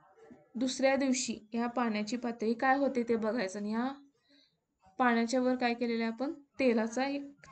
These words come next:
थर ठेवलेला आहे. दुसऱ्या दिवशी काय झालेलं दिसतंय आपल्याला? तर याच्यामधलं पाणी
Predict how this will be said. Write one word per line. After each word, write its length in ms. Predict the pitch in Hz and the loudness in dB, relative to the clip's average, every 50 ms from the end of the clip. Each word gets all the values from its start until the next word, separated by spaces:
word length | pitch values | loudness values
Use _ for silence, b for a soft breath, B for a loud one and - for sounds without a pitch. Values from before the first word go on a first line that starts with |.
| - | 2
थर 160 | 285 285 254 | 4 4 4
ठेवलेला 400 | 233 226 254 233 202 185 175 180 | 4 2 0 2 2 2 0 -2
आहे. 100 | 185 190 175 - - - - - | -4 -6 -10 -14 -20 -14 -6 -4
दुसऱ्या 320 | 226 233 226 254 262 269 | -4 -4 0 0 2 2
दिवशी 240 | 285 285 285 285 277 | 2 2 0 -2 -2
काय 220 | 285 254 247 240 | -2 0 0 2
झालेलं 340 | 240 254 247 247 247 240 233 | 2 0 0 0 0 0 0
दिसतंय 320 | 226 247 240 - - 220 | 0 -2 -4 -4 -6 -8
आपल्याला? 340 | 220 220 - 214 208 208 214 208 214 B B B B B B B _ | -8 -6 -6 -6 -4 -4 -4 -6 -8 B B B B B B B _
तर 80 | 240 240 | 2 2
याच्यामधलं 500 | 247 240 240 247 240 233 233 226 220 220 | 2 2 2 0 0 0 0 0 -2 -2
पाणी 460 | 220 - 226 214 196 196 220 277 320 | -2 -4 -4 -4 -2 -2 -4 -4 -4